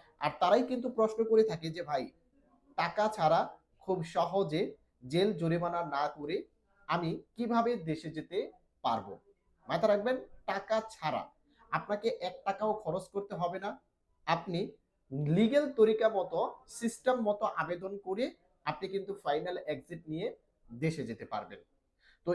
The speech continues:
এ বিষয়ে আজকের ভিডিওতে আপনাদেরকে তথ্য দিব। সম্পূর্ণ ভিডিওটি দেখার অনুরোধ করতেছি। ভিডিওটি যদি ভালো লেগে থাকে, অবশ্যই ভিডিওটিকে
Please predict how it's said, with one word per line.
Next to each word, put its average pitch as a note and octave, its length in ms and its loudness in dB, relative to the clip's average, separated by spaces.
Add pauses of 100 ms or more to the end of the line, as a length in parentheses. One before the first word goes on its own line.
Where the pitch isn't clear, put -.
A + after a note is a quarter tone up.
(120)
এ G#3+ 120 12
বিষয়ে B3+ 380 6
আজকের G#3+ 320 0
ভিডিওতে G#3+ 360 0
আপনাদেরকে F#3+ 380 -8 (120)
তথ্য F3 200 -6 (120)
দিব। G#3+ 120 -4 (560)
সম্পূর্ণ E3 300 0 (120)
ভিডিওটি G3 320 2
দেখার F#3+ 260 0
অনুরোধ F#3+ 320 0
করতেছি। G#3+ 380 -10 (440)
ভিডিওটি F3 360 0
যদি F#3+ 200 -2
ভালো E3+ 200 4
লেগে G3 200 0
থাকে, F#3+ 180 -6
অবশ্যই D#3+ 420 -2
ভিডিওটিকে F#3 320 -10